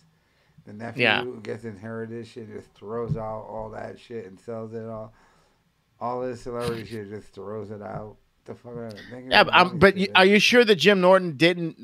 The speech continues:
Speaker 2: uh, splooge into an actual woman at some point? Maybe one of those Brazilian hookers that him and, uh, and, and, and what's
Speaker 1: Uh,
Speaker 2: his name?
Speaker 1: they had
Speaker 2: Fucking
Speaker 1: splooge that works. Ew, Ben Affleck splooge. Talk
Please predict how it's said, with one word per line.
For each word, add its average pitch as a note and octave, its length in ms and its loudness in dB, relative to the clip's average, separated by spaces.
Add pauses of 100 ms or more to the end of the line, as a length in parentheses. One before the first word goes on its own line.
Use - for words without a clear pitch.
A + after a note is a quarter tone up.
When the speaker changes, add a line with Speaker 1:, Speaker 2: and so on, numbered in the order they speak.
(100)
Speaker 2:
uh, D3 160 4
splooge D#3+ 500 4
into D3+ 180 2
an C3 80 8
actual C#3+ 440 4
woman D3 340 2
at C3 120 2
some C3+ 140 -4
point? C#3+ 160 0
Maybe E3+ 160 6
one F3+ 140 6
of F3 40 8
those D3+ 80 8
Brazilian D3+ 520 8
hookers D3 340 4
that C3 120 2
him C3+ 260 0
and, B2+ 180 2
uh, A2+ 280 4 (680)
and, B2 340 2
and, C3 220 0
and C#3+ 460 0
what's - 80 8
Speaker 1:
Uh, - 60 4
Speaker 2:
his C3 80 2
name? C3+ 180 4
Speaker 1:
they B2+ 60 4
had - 160 0
Speaker 2:
Fucking C3 360 4
Speaker 1:
splooge C3+ 420 -8
that A#2 240 -8
works. G#2 500 -14 (1300)
Ew, G#3+ 400 2
Ben F#3 180 -2
Affleck D#3+ 520 -6
splooge. A2+ 720 -12 (2250)
Talk E3+ 260 -4